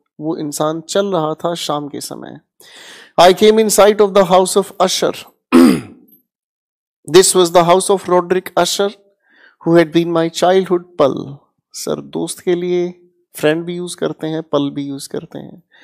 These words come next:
It had been umpteen years since he and I had seen each other। Umpteen का मतलब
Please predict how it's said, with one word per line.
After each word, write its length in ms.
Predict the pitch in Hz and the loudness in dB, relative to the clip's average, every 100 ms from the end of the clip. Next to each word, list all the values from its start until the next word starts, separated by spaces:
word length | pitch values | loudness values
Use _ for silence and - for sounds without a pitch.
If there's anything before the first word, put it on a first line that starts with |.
| - - - - | -20 -20 -20 -6
It 100 | 156 | 0
had 120 | 185 170 | 4 4
been 200 | 175 180 - | 2 0 2
umpteen 440 | 208 220 220 226 - | 0 0 -4 -4 -6
years 480 | 190 196 151 - - | -6 0 0 -2 -12
since 300 | 160 180 185 - | -6 -6 -6 -8
he 360 | 160 190 196 190 | -10 -8 -4 -4
and 100 | 175 - | -4 0
I 260 | 156 175 160 | 2 0 -2
had 120 | 143 | -4
seen 360 | - - 175 180 - | -4 -8 -8 -10 -10
each 220 | 170 - - | -12 -10 -8
other। 220 | 139 131 143 _ 196 | -8 -8 -14 _ -2
Umpteen 400 | 202 214 226 226 | -2 -4 -6 -2
का 100 | 185 | -2
मतलब 460 | 175 185 190 185 | -2 -2 -4 -4